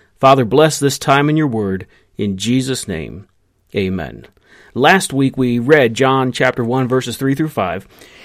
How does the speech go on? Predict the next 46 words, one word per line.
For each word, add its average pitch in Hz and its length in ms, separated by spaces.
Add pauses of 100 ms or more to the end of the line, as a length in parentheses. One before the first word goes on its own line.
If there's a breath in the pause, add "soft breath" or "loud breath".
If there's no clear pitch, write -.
(160 loud breath)
and 147 120
we 165 60
talked 233 300
about 185 180
the 139 80
creative 196 560
force 170 440
of 123 100
Jesus 135 400
Christ 110 360
and 123 140
the 135 80
effect 131 640 (300)
that 120 160
his 208 320
light 131 260
has 117 420
on 123 140
sinful 131 400
man. 131 400 (460 soft breath)
This 196 280
week 147 240
we 143 80
continue 220 460
our 135 100
study 127 240
of 107 100
John's 117 260
Gospel, 113 480 (240 loud breath)
looking 214 280
at 185 60
verses 147 320
six - 300
through 196 100
thirteen, 190 400
and 139 140
we'll 143 200 (220 loud breath)
see 247 380
how 202 180
the 156 140
light 202 420
of 202 140
Christ 147 640
should 226 640
affect 147 560
us 113 380